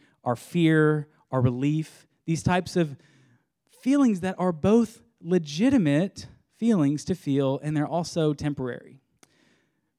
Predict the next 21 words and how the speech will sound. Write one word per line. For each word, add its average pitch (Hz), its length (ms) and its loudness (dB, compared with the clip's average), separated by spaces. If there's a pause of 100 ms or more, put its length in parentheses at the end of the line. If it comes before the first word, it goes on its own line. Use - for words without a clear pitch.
Because 156 380 0 (160)
when 165 180 -4
we 175 60 0
look 208 240 0
back 202 240 -6
over 175 180 0
time, 160 340 -2
we 196 160 -2
can 208 200 -2
see 170 240 -2
that 143 320 -2 (180)
though 196 400 4 (320)
we 202 260 2
endured 175 540 4
things, 202 320 -4
we 165 80 -2
went 165 300 -2
through 180 220 0
hard 170 340 -2
things, 170 340 -6
we 175 480 -8